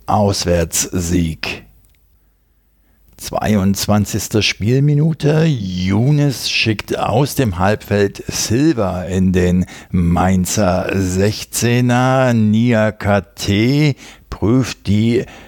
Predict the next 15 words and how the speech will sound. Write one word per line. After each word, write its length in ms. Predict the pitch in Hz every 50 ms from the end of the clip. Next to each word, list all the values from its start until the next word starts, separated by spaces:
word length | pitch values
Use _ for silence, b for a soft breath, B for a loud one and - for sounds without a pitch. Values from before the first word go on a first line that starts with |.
| B B B - _
Textilfestigkeit 2000 | - 92 104 117 - - - - - - 131 143 156 147 123 - - - 104 98 92 - - - 92 92 87 80 - - - - 92 90 95 104 123 - - - B B B B B B
des, 440 | - 90 104 104 107 101 - -
äh, 240 | - - - 110 107
Leibchens. 1500 | 101 101 104 104 107 113 98 101 113 135 147 - - - - 139 143 151 156 160 160 147 - - - - - - - - -
Es 540 | _ - 120 117 107 98 - - - - - -
kommt 440 | - - 110 110 117 120 - - - - - -
zum 380 | - - - 117 110 107 95 - _
Strafstoßpfiff. 1500 | - - - - - - - 95 107 104 - - - - 110 117 113 110 - - - - - - 117 123 110 - - - - -
Silva 800 | - - - - - - - 92 95 95 95 90 92 90 87 90
tritt 400 | - - - 95 90 - - - - -
selbst 680 | - 98 95 92 87 85 82 - - - - - -
an. 280 | - 104 117 120 127 113
Vierundzwanzigste 920 | - - 92 90 85 82 82 - - 78 85 87 - - 80 - - - 80
Spielminute, 920 | - - 95 92 90 92 98 95 95 92 92 - - 104 98 92 87 B B B B B B B
null 580 | - 82 82 87 87 87 87 85 85 82 85